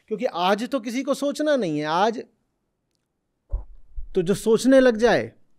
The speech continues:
वो बागी कहला जाएगा। कह रहे, "ये देखो, ये नई अपनी कुछ अलग ही सोच चलाते रहते हैं।" तो हर व्यक्ति कहता है, "सोचने की कोई बात नहीं, दूसरे सोच लेंगे।" जाओ भाई, सबसे मशवरा करके आओ। कोई भी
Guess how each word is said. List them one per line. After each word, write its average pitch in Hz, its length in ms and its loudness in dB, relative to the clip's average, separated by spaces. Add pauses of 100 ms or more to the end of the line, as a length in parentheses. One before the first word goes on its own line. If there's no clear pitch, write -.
(180)
वो 165 100 -6
बागी 190 280 -2
कहला 240 300 -2
जाएगा। 226 400 -6 (240)
कह 214 60 -6
रहे, 196 100 -2
"ये 196 100 0
देखो, 196 320 -2
ये 190 280 -6 (1300)
नई 185 300 0
अपनी 190 280 -2
कुछ 190 200 -4
अलग 190 180 0
ही 185 100 -4
सोच 185 300 -6
चलाते 175 340 -2
रहते 160 300 -6
हैं।" 127 100 -8
तो - 260 -12 (240)
हर 190 120 0
व्यक्ति 196 280 0
कहता 180 260 0
है, 165 40 2
"सोचने 175 360 0
की 170 100 -4
कोई 165 140 0
बात 147 280 -2
नहीं, 147 160 -10 (540)
दूसरे 170 320 2
सोच 147 260 -2
लेंगे।" 127 320 -6 (1200)
जाओ 175 240 4
भाई, 202 220 0 (520)
सबसे 180 220 -6
मशवरा 180 340 0
करके 165 300 -4
आओ। 104 160 -4 (300)
कोई 196 140 6
भी 185 180 2